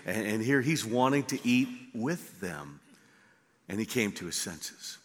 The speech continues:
Turns around, starts home. And his reasoning is, "How many of my father's servants don't have to do this?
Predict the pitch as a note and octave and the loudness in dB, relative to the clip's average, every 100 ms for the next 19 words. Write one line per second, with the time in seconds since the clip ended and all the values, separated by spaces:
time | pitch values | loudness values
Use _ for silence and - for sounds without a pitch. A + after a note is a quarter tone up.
0 | _ _ _ _ - - _ _ - C3+ | _ _ _ _ -20 -20 _ _ 2 4
1 | C#3 B2+ C#3 C3+ - C3+ C3 - G#2+ F2+ | 4 4 6 6 2 0 0 -2 -6 -6
2 | E2+ - - _ _ _ _ _ G2 G#2 | -8 -14 -20 _ _ _ _ _ -4 -4
3 | G2+ D#3+ G#3 D3 G#2+ F2+ F2 D#2+ E2+ G2 | 4 8 8 6 0 -2 -6 -8 -12 -10
4 | - B2 D3 D#3+ E3+ D#3+ B2 A#2+ A#2+ A#2 | -6 0 4 6 6 6 4 4 4 0
5 | - - - _ - B2 C3 C#3 C3+ - | -8 -20 -20 _ -4 2 4 4 0 -2
6 | B2 A#2 E2 D#2 - - - - _ - | -2 -4 -6 -8 -6 -6 -10 -20 _ -20
7 | - - _ _ _ _ _ - G2+ G#2 | -20 -20 _ _ _ _ _ -10 -6 -4
8 | G#2+ G2+ F2+ G2 F2 F#2 - - - | -4 -4 -8 -10 -8 -8 -8 -10 -10